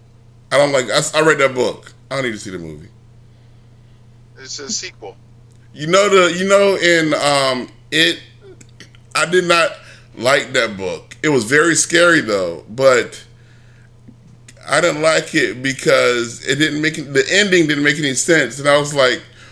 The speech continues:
Speaker 1: when I saw they made a movie of it. Did you see the first one?
Speaker 2: Yes, I did.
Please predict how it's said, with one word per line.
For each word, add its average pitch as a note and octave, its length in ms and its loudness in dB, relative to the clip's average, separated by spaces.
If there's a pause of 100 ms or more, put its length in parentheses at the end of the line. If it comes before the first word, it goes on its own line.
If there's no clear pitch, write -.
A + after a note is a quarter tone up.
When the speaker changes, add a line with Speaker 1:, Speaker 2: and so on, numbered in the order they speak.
(120)
Speaker 1:
when D#3 80 -2
I F#3+ 40 0
saw F#3 180 2
they D#3+ 140 2
made D#3 180 2
a C3 60 2
movie D3+ 500 0
of G#2 240 2
it. F#2+ 160 -6 (640)
Did B2+ 100 -6
you D#3 80 -2
see F#3 140 -2
the F#3+ 100 4
first G3 300 2
one? G#3 180 -4 (1000)
Speaker 2:
Yes, C3 260 -6
I B2 80 -4
did. F2 200 -16